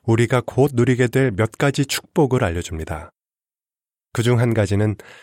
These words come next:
하느님의 적들이 멸망되는 것입니다. 이제 계시록에서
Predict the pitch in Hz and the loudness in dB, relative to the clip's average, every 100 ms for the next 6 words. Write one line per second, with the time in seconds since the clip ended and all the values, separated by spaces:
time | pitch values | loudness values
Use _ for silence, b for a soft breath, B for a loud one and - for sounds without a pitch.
0 | B - 151 147 143 151 - 127 - 147 | B -2 2 4 4 2 0 -2 0 0
1 | 98 92 107 139 139 131 123 107 95 - | 2 2 4 4 4 2 2 0 -2 -2
2 | 98 95 80 - _ _ _ _ _ _ | -2 -4 -8 -18 _ _ _ _ _ _
3 | _ _ _ _ - 127 160 139 - 117 | _ _ _ _ -2 0 2 0 0 0
4 | 156 139 123 - 131 82 | 2 2 2 2 0 -2